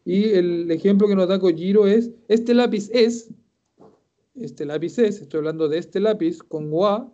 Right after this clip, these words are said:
hacia acá, ¿verdad? Eh, "Kono enpitsu wa", "este lápiz es", y después la pregunta sería,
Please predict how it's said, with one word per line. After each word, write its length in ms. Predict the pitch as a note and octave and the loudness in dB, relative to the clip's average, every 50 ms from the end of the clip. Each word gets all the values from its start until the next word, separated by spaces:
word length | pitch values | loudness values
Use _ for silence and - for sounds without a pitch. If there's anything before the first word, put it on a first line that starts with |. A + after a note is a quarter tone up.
| _ | _
hacia 240 | - D#3 C#3+ - D#3+ | -12 -10 -6 -6 -4
acá, 220 | D#3 F3+ G#3 G3 | -2 0 0 2
¿verdad? 400 | F3 D#3+ D3 C#3+ D#3 E3+ F#3+ A#3 A#3+ - - _ _ _ _ _ _ _ _ _ - - - - - - | 2 0 0 0 -2 -4 -4 -6 -10 -14 -20 _ _ _ _ _ _ _ _ _ -20 -20 -20 -20 -20 -20
Eh, 140 | - - - | -18 -18 -6
"Kono 220 | - F#3+ G3+ A#3+ | -2 0 2 2
enpitsu 460 | B3+ A#3 A#3+ A#3+ A#3+ A#3 - G3 F3+ | 2 2 2 2 2 2 0 0 0
wa", 220 | E3 D#3+ D#3+ F3+ - F#3 | 2 2 0 0 -2 -4
"este 220 | F#3+ G3 - G#3 | -8 -6 -2 0
lápiz 300 | G#3 G#3+ G#3 G3+ - - | 0 0 0 -2 -2 2
es", 360 | G3+ A#3+ C#4 C4+ - - - _ _ _ _ _ _ _ _ _ _ _ _ _ _ _ _ _ | 2 2 2 0 -4 -12 -20 _ _ _ _ _ _ _ _ _ _ _ _ _ _ _ _ _
y 60 | - | -12
después 300 | C#3 C#3 C3+ C3+ E3 D#3+ | -10 -10 -6 -4 -4 -2
la 100 | D#3+ D#3+ | -2 -2
pregunta 480 | D#3 D#3 D#3 D3+ E3+ F#3 F#3+ F#3+ - F3+ | -2 -4 -4 -2 -2 -4 -4 -6 -6 -6
sería, 580 | - - D#3+ D#3 E3 F3+ G3 G3+ A3 A#3+ A#3 | -6 -6 -6 -4 -2 -2 0 0 0 -2 -6